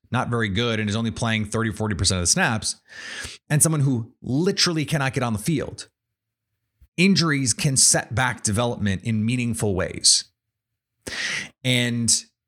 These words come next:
that's just a week of training camp, two weeks of training camp, an exhibition game. Now think an entire season. Think about how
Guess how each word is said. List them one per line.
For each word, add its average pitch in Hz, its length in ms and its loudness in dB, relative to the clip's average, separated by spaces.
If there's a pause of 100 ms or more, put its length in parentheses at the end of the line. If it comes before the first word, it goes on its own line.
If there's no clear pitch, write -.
(200)
that's 165 280 4
just - 240 2 (540)
a 123 100 4
week 131 260 2
of 98 80 -2
training 139 280 0
camp, 95 280 -6
two - 140 0
weeks 127 200 -2
of 104 80 -2
training 135 280 0
camp, 98 220 -2
an 123 120 -2
exhibition 127 540 0
game. 98 320 -4 (840)
Now 139 260 4
think 131 340 -2
an 123 100 -2
entire 107 380 0
season. - 560 0 (1300)
Think 175 220 2
about 131 260 2
how 123 520 -2